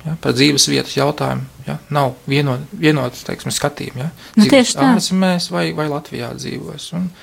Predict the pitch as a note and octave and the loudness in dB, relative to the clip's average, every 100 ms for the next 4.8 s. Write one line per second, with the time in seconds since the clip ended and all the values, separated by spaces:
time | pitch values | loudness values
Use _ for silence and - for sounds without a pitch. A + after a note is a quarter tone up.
0 | - - - - - - - _ D3 F3+ | -20 -20 -20 -20 -20 -20 -20 _ -6 -2
1 | D#4 D4 - - - - - - D2 - | -2 -4 -6 -6 -6 -8 -8 -6 -6 -6
2 | - D#3+ D3+ D3 D3 C#3+ - C#3+ - C#3+ | -8 -8 -8 -6 -6 -8 -8 -6 -4 -6
3 | D3+ - - - - D#3+ F#3 A#2+ A#2+ C3 | -10 -14 -20 -20 -6 -2 -2 -4 -6 -6
4 | A#2+ B2+ B2 B2+ - C3 C#3 C3+ | -4 -4 -2 -4 -2 -4 -2 -4